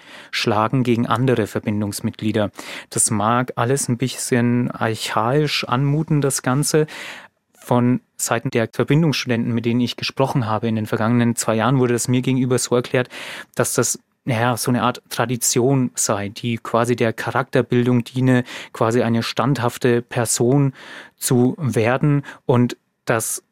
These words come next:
das Verletzungsrisiko zwar da sei, wenn man es aber richtig mache, dass dann normalerweise nichts Schlimmeres passiert. Dennoch, man sieht immer mal wieder Burschenschafter oder Verbindungsstudenten aus schlagenden Verbindungen,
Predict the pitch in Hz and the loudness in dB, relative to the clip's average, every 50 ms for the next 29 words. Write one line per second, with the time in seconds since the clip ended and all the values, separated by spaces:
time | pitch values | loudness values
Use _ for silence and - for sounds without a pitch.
0 | _ - 135 117 - - - - - - 117 110 123 - - - 143 127 - - | _ -2 0 0 0 -2 -6 -6 -4 0 0 2 2 2 2 2 2 2 0 0
1 | - 135 135 - - 127 - - 135 127 123 123 123 - _ - - - 127 110 | -2 -2 0 0 -2 -2 0 2 4 4 4 2 0 -6 _ -8 -4 0 0 0
2 | 110 - - 107 110 120 139 - - 139 127 127 127 127 123 120 110 117 117 139 | 0 0 0 2 2 2 2 2 2 2 2 2 0 0 -2 -2 0 0 2 2
3 | 143 127 123 120 117 - 123 117 117 117 113 120 135 - - - 131 123 - - | 2 2 2 0 0 0 0 2 2 2 2 2 0 -2 -2 -2 -2 -4 -4 -8
4 | - _ _ _ - 110 107 107 107 123 131 - - 135 131 131 135 131 - - | -20 _ _ _ -2 0 0 2 2 2 0 0 2 2 2 2 2 0 -4 -12
5 | - - - - _ - 131 117 - - - - - 117 113 127 123 117 113 113 | -20 -20 -20 -20 _ -2 0 0 0 -2 -4 -2 -2 0 2 2 4 4 4 2
6 | 107 110 113 127 139 139 123 110 113 107 104 107 107 104 - - 110 110 113 120 | 2 2 2 2 2 2 0 0 0 0 0 0 -2 -2 -2 -2 0 2 2 2
7 | 127 123 - - - - 131 120 123 120 117 123 120 - - - 117 - - 135 | 0 0 -2 -4 -4 0 0 2 2 2 2 0 -2 -2 -2 -4 -2 -2 0 0
8 | 135 143 - - - - - - _ - 120 113 127 135 131 - - 131 117 117 | 0 0 0 -6 -16 -20 -20 -16 _ 0 2 4 4 4 2 2 2 0 0 0
9 | - - 131 123 120 - - _ - 135 139 143 139 131 123 120 113 123 127 123 | 0 0 0 -2 -2 -4 -8 _ 2 4 4 4 4 4 2 2 2 0 2 2
10 | 127 123 123 123 123 123 - _ _ _ _ - 139 139 139 - 147 123 - 135 | 4 4 4 2 2 -2 -6 _ _ _ _ 0 2 2 2 2 0 0 0 0
11 | 123 - - 127 113 110 113 107 - 120 113 - 127 131 139 135 127 - - - | -2 0 0 0 0 2 0 0 0 -2 0 0 0 2 2 2 0 -2 -2 -4
12 | 127 120 120 120 127 120 113 110 - - 113 107 117 127 123 120 117 - 101 - | 0 0 0 0 0 0 -2 -2 -2 -2 -2 0 2 2 2 0 0 0 0 0
13 | 123 123 123 123 123 120 120 | 2 2 2 4 2 2 0